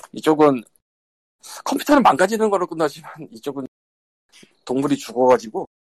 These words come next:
그때 멘탈 가-, 과자가 된 사람들도 많고, 데려갔는데 뭐, 일주일 만에 죽고, 한 달 만에 죽고, 근데 그동안에 병원비랑 백이 들어가고,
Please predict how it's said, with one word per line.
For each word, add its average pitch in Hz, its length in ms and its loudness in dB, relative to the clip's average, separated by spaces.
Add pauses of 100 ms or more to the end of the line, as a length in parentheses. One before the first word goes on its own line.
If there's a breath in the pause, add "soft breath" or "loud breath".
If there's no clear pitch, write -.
(800)
그때 175 220 -2
멘탈 123 640 -2 (180)
가-, - 280 -10
과자가 139 420 -2
된 139 120 -4
사람들도 123 460 -8
많고, 123 200 -14 (240)
데려갔는데 120 540 -4
뭐, 113 120 -10
일주일 120 320 -8
만에 117 160 -4
죽고, - 300 -20 (340)
한 131 120 -14
달 143 140 4
만에 131 140 0
죽고, 107 260 -12
근데 120 280 -2
그동안에 123 440 0
병원비랑 117 560 -4
백이 117 240 -14
들어가고, 110 360 -8